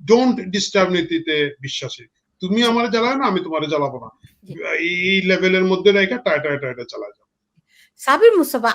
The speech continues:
Speaker 2: আপনি জানেন যে জুলাই সনদ এরই মধ্যে খসড়া প্রণীত হয়ে গেছে, তারা ঘোষণা করবে।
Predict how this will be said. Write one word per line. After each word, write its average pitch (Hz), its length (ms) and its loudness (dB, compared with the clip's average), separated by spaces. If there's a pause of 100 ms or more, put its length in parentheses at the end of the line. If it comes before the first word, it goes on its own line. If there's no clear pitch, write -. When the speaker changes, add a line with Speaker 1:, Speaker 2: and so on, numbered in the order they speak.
Speaker 2:
আপনি 277 240 0
জানেন 294 340 4
যে 254 100 0
জুলাই 285 380 6
সনদ 330 380 -2
এরই 285 120 0
মধ্যে 294 340 0
খসড়া 254 460 -2 (360)
প্রণীত 262 340 4
হয়ে 247 300 4
গেছে, 233 320 -4
তারা 220 280 -2
ঘোষণা 226 500 -8
করবে। 214 520 -4